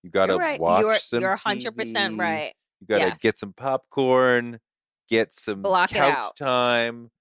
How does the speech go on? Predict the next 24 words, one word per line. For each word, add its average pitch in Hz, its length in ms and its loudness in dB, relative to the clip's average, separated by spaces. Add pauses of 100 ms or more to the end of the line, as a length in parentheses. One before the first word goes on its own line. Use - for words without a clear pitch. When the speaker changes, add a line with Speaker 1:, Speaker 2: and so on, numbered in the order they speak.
(360)
Speaker 1:
like, 95 280 2
not 120 540 0
be 120 100 -10
thinking 113 360 -8
about 101 260 -2
saving 107 460 -4
the 104 80 -6
world. 98 420 -2
Self-care. 151 460 -2 (300)
S-, - 180 -20
this 214 180 2
is 330 60 -4
the 359 80 2
biggest 202 260 0
thing 156 140 0
that 135 100 4
I 127 60 4
learned 139 320 0
when 117 100 -2
I 110 80 -2
did, 113 260 -6
like, 107 220 -2
a 95 140 0
year-long 92 1160 -4